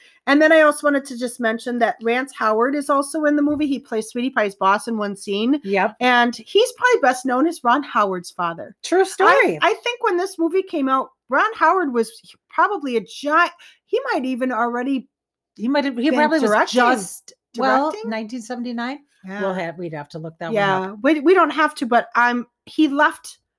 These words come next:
Speaker 1: Happy Days to, um, direct.
Speaker 2: Okay.
Speaker 1: So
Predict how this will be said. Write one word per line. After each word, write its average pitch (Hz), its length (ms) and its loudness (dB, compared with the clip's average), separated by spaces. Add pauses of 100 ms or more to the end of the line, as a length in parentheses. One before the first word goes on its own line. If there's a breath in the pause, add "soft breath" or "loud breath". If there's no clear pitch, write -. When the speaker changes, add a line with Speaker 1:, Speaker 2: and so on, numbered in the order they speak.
(100)
Speaker 1:
Happy 269 340 -4
Days 220 380 -2
to, 233 540 -6 (600)
um, 190 480 -4 (340)
direct. 214 680 0
Speaker 2:
Okay. 185 400 -4
Speaker 1:
So 240 480 2